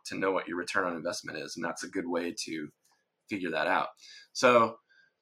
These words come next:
this list is all about setting up those connections and making sure that your site is submitted to Google, Bing. Those are the two that we, that we work with for the most part. The other ones,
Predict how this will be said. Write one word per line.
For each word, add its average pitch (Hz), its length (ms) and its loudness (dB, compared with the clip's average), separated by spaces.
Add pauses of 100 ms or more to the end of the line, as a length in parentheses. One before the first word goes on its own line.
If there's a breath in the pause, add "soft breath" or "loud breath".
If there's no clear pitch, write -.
(300)
this 147 200 6
list 143 380 6
is 110 140 2
all 123 160 12
about 123 260 8
setting 113 400 4
up 110 220 0 (200)
those 110 200 6
connections 101 640 -2
and 101 80 -2
making 107 240 0
sure 107 280 4
that 101 200 -2
your 98 300 2
site 101 420 2
is 98 240 0
submitted 101 520 0 (100)
to 95 500 0 (400)
Google, 123 680 6
Bing. 110 540 2 (320)
Those 117 160 2
are 110 40 0
the 104 80 0
two 101 260 -2
that 95 140 -4
we, 95 360 -4 (220)
that 98 200 0
we 101 140 2
work 87 300 -2
with 87 200 -4 (220)
for - 120 -18
the 92 80 -8
most 92 240 -4
part. 92 220 0
The 101 100 0
other 104 160 2
ones, 87 460 -4